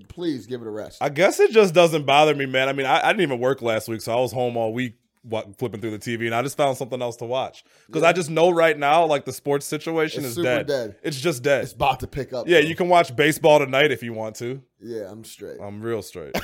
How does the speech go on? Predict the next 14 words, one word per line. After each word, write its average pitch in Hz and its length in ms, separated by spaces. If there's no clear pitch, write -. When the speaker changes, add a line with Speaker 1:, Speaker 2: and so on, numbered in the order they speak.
Speaker 1:
<laughs> - 0
All 165 80
right, 170 80
yo, 147 260
we 151 180
gotta 160 420
shout 160 400
out 135 320
the 127 140
new 170 300
addition 147 440
to 139 120
the 117 100
studio. 107 580